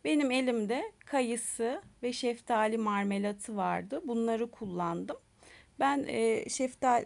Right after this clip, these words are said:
pardon, kayısı marmelatını daha önce paylaşmıştım.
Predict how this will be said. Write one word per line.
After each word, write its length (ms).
pardon, 440
kayısı 460
marmelatını 760
daha 220
önce 220
paylaşmıştım. 880